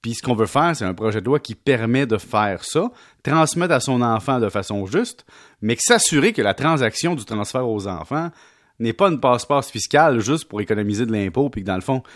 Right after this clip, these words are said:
tu gardes un certain contrôle ou bon. Donc, c'est pour ça que c'est complexe. Maintenant, paraîtrait-il qu'il y aurait des enjeux politiques derrière ça, puis c'est pour ça que ça traîne. Mais ce qui me fait un peu sourire, par contre, l'entrepreneur,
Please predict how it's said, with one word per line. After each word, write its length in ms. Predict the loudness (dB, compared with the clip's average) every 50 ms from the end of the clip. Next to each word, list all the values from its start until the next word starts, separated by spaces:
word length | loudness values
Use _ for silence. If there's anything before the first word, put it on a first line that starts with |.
| -20 -20 _ -12
tu 100 | -4 0
gardes 200 | 2 4 4 2
un 80 | 0
certain 320 | -2 -4 -4 -2 -2 0 0
contrôle 500 | 0 -2 -2 -2 0 0 0 0 0 -2
ou 100 | -4 -2
bon. 280 | 2 2 2 2 0 -8 -18 -20 -20 _ _ _ -4 0
Donc, 180 | 0 0 0
c'est 140 | 0 0 -2
pour 240 | -2 -2 -8 -6 -4
ça 240 | 2 4 4 4 4
que 140 | 2 -2
c'est 180 | -2 -2 -4 -6
complexe. 680 | -4 -4 -4 -4 -4 -4 -6 -6 -6 -8 -10 -16 -14
Maintenant, 400 | -14 -10 -6 -2 -2 0 0 -2 -4 _ _ _ _ _ _ _ _ _ _ _ _ _ _ _ -2
paraîtrait-il 680 | 0 2 2 0 0 -2 -6 -8 -8 -6 -6 -6 -6
qu'il 140 | -4 -6 -6
y 20 |
aurait 300 | -4 -2 -2 -4 -4 -6 _ _ _ _ _ _ _ _ _ _ _ _ -20 -12 -10
des 160 | -8 -4 -2
enjeux 300 | 0 0 0 0 -2 0
politiques 400 | 2 2 2 2 2 -2 -2 0
derrière 280 | 2 2 2 0 0 0
ça, 140 | -2 -4
puis 80 | -4 -4
c'est 100 | -6 -6
pour 160 | -6 -6 -8
ça 100 | -8 -8
que 60 | -6
ça 140 | -4 -4 -4
traîne. 420 | -2 0 0 2 2 2 0 -2 -4 _ _ _ _ _ _ _ _ -8
Mais 440 | -4 0 2 4 4 4 2 0 -6 _ _
ce 60 | -14 -8
qui 100 | -6 -6
me 60 | -2
fait 140 | -2 0 0
un 120 | 0 -2
peu 160 | -4 -4 -6
sourire, 340 | -4 -4 -4 -2 -2 -2 -2
par 200 | -4 -8 -12 -10
contre, 180 | -12 -12 -12 _ _ _ _ _ _ _ _ -2
l'entrepreneur, 800 | 0 0 2 2 0 0 2 2 2 2 2 0 0 -2 -4